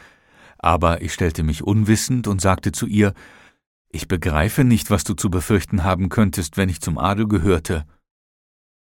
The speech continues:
"Mein lieber Freund, ich kann darüber mit dir nicht offen reden, wenn du mir nicht dein Wort gibst, dass du das tun wirst, worum ich dich bitten will." "Was könnte mich verhindern, Geliebte, dir jeden Wunsch zu erfüllen,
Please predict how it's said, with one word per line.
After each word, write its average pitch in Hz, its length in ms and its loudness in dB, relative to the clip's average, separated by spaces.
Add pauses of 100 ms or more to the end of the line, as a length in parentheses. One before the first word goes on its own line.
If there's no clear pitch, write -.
(240)
"Mein 104 400 -2
lieber 110 220 0
Freund, 107 420 0 (760)
ich - 220 -6
kann 117 180 2
darüber 117 400 2
mit 110 240 0
dir 113 140 0
nicht 110 220 -2
offen 107 260 -2
reden, 98 540 0 (400)
wenn 87 180 -6
du 90 100 -2
mir 92 160 0
nicht 90 280 -6
dein 90 220 -2
Wort 87 280 -2
gibst, - 400 -6
dass 95 140 -6
du 98 100 -6
das 92 220 -6
tun 92 340 -4
wirst, 98 340 -8
worum 98 200 -6
ich 90 100 -10
dich 107 160 -12
bitten - 320 -8
will." - 260 -12 (1160)
"Was 82 280 -6
könnte 113 240 2
mich 104 180 2
verhindern, 101 480 0
Geliebte, 98 420 -2
dir 95 160 -2
jeden 98 380 -2
Wunsch 107 260 2
zu 117 140 -2
erfüllen, 90 520 2